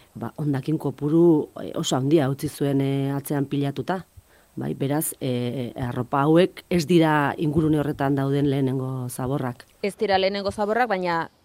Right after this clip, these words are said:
Speaker 2: aurretik zegoen egoera hori nolabait gehiago kaltetzen dute. Atzo presazko bilera egin zuten Ziordiako udaleko zinegotziek, gaiak komunikabidetara salto egin zuela ikusita, euren jarrera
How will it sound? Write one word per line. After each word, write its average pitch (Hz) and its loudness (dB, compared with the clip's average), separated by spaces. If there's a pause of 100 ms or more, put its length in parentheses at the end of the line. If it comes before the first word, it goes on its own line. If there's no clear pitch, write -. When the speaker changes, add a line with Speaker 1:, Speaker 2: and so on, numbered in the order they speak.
(140)
Speaker 2:
aurretik 190 2
zegoen 185 2
egoera 190 6
hori 220 2 (300)
nolabait 175 0 (100)
gehiago 175 2
kaltetzen 180 -2
dute. 160 2 (220)
Atzo 277 6
presazko 254 2
bilera 220 4
egin 208 -2
zuten 196 -2
Ziordiako 196 4
udaleko 185 4
zinegotziek, 196 2 (320)
gaiak 190 4
komunikabidetara 190 4
salto 190 4
egin 180 4
zuela 180 6
ikusita, 185 2
euren 185 6
jarrera 180 8